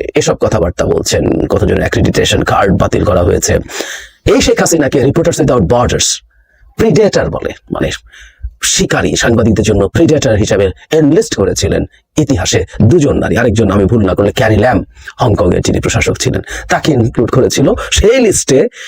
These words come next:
এবং এরপর থেকে Reporters Without Borders এর সাইটে ভিপিএন ছাড়া আর কোনোদিন ঢোকা যায়নি। সেই শেখ হাসিনা মত প্রকাশের স্বাধীনতার কথা বলছে, ভালোই লাগে শুনতে, এর চেয়ে বড় কৌতুক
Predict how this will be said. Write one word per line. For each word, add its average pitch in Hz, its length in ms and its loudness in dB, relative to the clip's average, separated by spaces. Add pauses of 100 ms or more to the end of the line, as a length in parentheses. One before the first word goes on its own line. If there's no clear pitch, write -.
(260)
এবং 262 200 4 (300)
এরপর 254 240 2 (100)
থেকে 196 220 4
Reporters 180 320 0
Without 165 200 4 (100)
Borders 156 340 2 (100)
এর - 80 0 (880)
সাইটে 139 360 -2 (280)
ভিপিএন 165 360 2
ছাড়া 117 160 0 (260)
আর 185 160 0
কোনোদিন 101 300 0
ঢোকা - 220 -6
যায়নি। - 260 -4 (1120)
সেই 247 240 2
শেখ 175 160 0
হাসিনা - 260 0
মত 135 160 -2
প্রকাশের - 320 -2
স্বাধীনতার - 420 -4
কথা - 180 -4
বলছে, - 200 -4 (480)
ভালোই 82 260 0
লাগে - 220 -4
শুনতে, - 240 -4 (320)
এর - 60 0
চেয়ে 160 120 0
বড় 110 180 2
কৌতুক 180 240 2